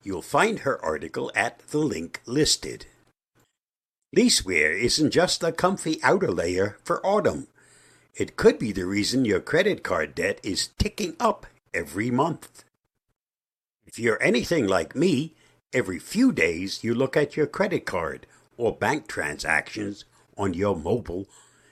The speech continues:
and scroll through just to see if anything unusual jumps out at you. And more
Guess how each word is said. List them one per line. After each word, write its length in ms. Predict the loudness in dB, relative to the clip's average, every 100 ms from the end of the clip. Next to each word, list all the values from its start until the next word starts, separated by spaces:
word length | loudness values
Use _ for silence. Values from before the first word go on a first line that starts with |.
| _ _ -10
and 160 | -6 -2
scroll 460 | -2 0 0 0
through 480 | -4 2 4 4 -2 -4
just 320 | -4 -4 -4
to 60 |
see 340 | -4 -2 -2 -2
if 100 | 0
anything 460 | 0 0 0 0
unusual 840 | 0 0 0 0 0 0 -2 -2 -6
jumps 460 | -2 -2 -2 -8 -2
out 180 | -2 0
at 280 | -2 -4 -6
you. 200 | -12 -12 -18 _ _ _ _ _ _ _ _ _
And 220 | -8 -8 -8 -4
more 180 | -2